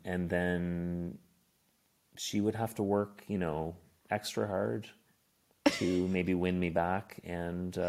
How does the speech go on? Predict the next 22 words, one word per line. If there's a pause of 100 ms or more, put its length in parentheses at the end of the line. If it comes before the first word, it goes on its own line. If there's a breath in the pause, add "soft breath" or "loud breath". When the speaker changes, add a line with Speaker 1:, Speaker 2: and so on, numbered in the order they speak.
(220)
Speaker 2:
Even
though
Speaker 1:
um,
Speaker 2:
you
said
you're
gay,
like,
you're
not
attracted
to
women
anymore, (240 soft breath)
she
would
still
have
to
make
an
effort.